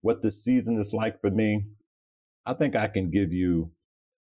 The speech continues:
a couple of examples that really resonated with me that may speak to it. When I was about, and I don't know why this stuck with me, but when I was about five years old, um,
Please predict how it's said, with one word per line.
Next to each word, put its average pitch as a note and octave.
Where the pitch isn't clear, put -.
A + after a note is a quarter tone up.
a -
couple A#2
of E2+
examples F#2
that D#2+
really F2+
resonated E2
with D#2+
me E2
that D#2
may E2+
speak -
to D#2+
it. C2
When F#2
I A#2+
was A3+
about, D#3+
and G2+
I B2
don't D#3
know G2
why E2
this E2
stuck -
with F2
me, D2+
but D2
when F2
I A2+
was B2+
about F2
five F2
years D#2
old, C#2+
um, D2+